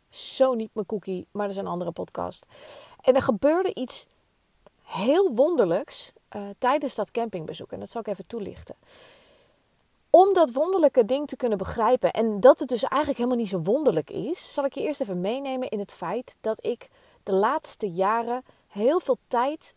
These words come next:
geld vooral, en energie heb gestoken in het leren masteren van mijn intuïtie. Of om überhaupt in te kunnen zetten, om hem te gebruiken, om hem te herkennen, om het te trainen. En om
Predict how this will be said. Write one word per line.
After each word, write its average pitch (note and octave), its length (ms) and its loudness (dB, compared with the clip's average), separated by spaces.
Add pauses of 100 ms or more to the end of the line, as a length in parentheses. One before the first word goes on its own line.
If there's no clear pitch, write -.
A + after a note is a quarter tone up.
(120)
geld A3 580 0
vooral, C4+ 440 -2
en A3+ 180 -4
energie A#3 480 -2
heb B3 120 -6
gestoken G3 600 -4
in G3 340 -6 (320)
het - 220 -6
leren A3 520 0
masteren G3+ 420 -6
van F#3 280 -10 (260)
mijn A3 220 -4
intuïtie. B3+ 800 -6
Of - 140 -6
om A3 220 -6
überhaupt B3 600 -2 (440)
in F4+ 200 0
te D#4 120 -2
kunnen F3+ 280 -6
zetten, E3 320 -6
om A#3 100 -2
hem A#3+ 120 -2
te A#3+ 100 -4
gebruiken, A#3 680 0
om - 100 -4
hem G3+ 120 -4
te A3 100 -6
herkennen, G#3+ 640 -4
om A3 80 -4
het A3 120 -4
te A3 100 -14 (120)
trainen. A#3+ 680 0 (400)
En A#3+ 200 -2
om A#3 260 0